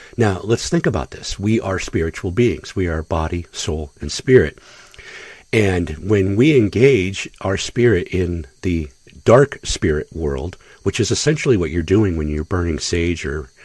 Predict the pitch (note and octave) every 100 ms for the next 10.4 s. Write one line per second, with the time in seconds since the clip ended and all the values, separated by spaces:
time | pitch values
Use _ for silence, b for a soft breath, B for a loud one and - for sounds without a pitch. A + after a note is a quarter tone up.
0 | B G2+ E2+ D#2 D2+ F2 F2 C#2+ C#2+ E2+
1 | F2 C#2+ D2+ - F2 E2 C#2 - A2+ -
2 | D2 - D2 E2 - B B B G2 -
3 | A2+ G2+ F#2+ F#2 F#2 F#2 A2+ C#3+ D3 D2+
4 | D2+ D2 - F2+ F2 F2 F#2 F2+ F2 -
5 | F2+ D#2+ C#2+ B B B - F2+ D2+ A2
6 | A#2 F2 - - b b - A2 D#2+ -
7 | D#3+ A#2 F#2 - F#2 E2 B B B G2
8 | G#2 G#2 G2 G2+ G#2 B2 B2+ A2 - G2+
9 | - F#2 E2+ - F2 F2+ E2 D2 D2 D2
10 | - C#3+ - -